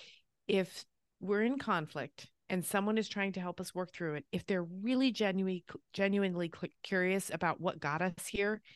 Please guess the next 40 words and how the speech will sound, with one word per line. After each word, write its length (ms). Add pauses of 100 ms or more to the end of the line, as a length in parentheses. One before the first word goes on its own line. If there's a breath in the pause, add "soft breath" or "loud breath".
(260 soft breath)
and 80
what's 140
going 220
on 120
in 100
our 100
heads, 480 (540 soft breath)
there's 180
a 40
lot 180
of 80
reassurance 880
with 200
that. 200 (760 soft breath)
Um, 380 (580)
I 160
always 260
like 240
it 80
when 140
someone 260
says 180
to 60
me, 80
"Tell 220
me 100
what 140
you're 100
thinking." 380 (560)
And 100
they 80
really 300
hear 260
me, 320
right? 320 (720 soft breath)
And 200
so 540 (680)
conflict, 560
again, 320
conflict 640